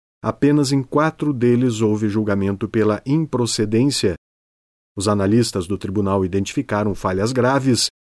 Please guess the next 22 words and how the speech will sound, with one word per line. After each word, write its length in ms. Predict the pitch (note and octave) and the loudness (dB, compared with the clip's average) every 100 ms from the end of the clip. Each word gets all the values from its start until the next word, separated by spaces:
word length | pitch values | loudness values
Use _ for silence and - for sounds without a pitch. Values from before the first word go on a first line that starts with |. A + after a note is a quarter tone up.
| _ | _
como 220 | - C#3 A#2+ | 0 2 2
favorecimento, 1120 | - D3 D3 C#3+ C#3+ - E3+ A#2+ A#2 B2 A2 - _ _ | 0 0 2 4 2 2 2 4 2 2 0 -2 _ _
fraude 640 | - - C3 C3+ A#2+ B2 - | -8 0 4 4 4 0 0
e 80 | B2+ | 2
lesão 540 | D3+ E3 A#2+ B2 C3+ | 4 4 4 2 2
ao 180 | B2+ B2+ | 2 4
erário. 440 | B2 A2 C#3 A#2 E2+ _ _ _ _ _ _ | 4 2 2 2 0 _ _ _ _ _ _
A 100 | C3 | -2
aquisição 500 | A#2 C3+ B2+ - D3+ | 2 0 2 2 2
de 100 | D3+ | 4
soluções 500 | C#3+ B2+ - B2+ A#2 | 2 2 4 2 4
de 120 | A#2 | 2
T 140 | A2+ | 4
I 120 | A2+ G#2 | 4 4
obsoletas 800 | G#2 - G#3 E3 D3 D3+ C#3+ - | 2 4 6 6 4 4 0 2
custou 360 | C#3 - D3 | 0 2 4
milhões 500 | E3+ D#3 A#2+ D3 F3+ | 4 4 6 6 4
de 100 | D#3+ | 4
reais 360 | D3+ C3+ A#2+ A#2+ | 4 4 4 4
ao 80 | A#2+ | 2
cofre 380 | A2+ G#2 - G#2 | 2 0 2 0
municipal. 680 | G#2+ G2+ A2+ - A2 F#2+ | 0 0 -2 0 0 0